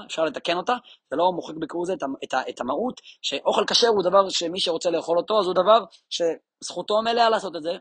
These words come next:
וה-, ה-, ה-, ה-, הבקרה, איזה פקח הבאת לפקח על ה-, על הכשרות, זה כבר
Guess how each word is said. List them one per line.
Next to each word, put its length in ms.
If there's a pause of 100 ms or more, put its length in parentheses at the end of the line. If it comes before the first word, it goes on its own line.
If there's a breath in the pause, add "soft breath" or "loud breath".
(100)
וה-, 240 (800)
ה-, 200 (160)
ה-, 200
ה-, 140 (120)
הבקרה, 560 (400 soft breath)
איזה 180
פקח 340
הבאת 180
לפקח 560
על 120
ה-, 180
על 140
הכשרות, 720 (140)
זה 160
כבר 180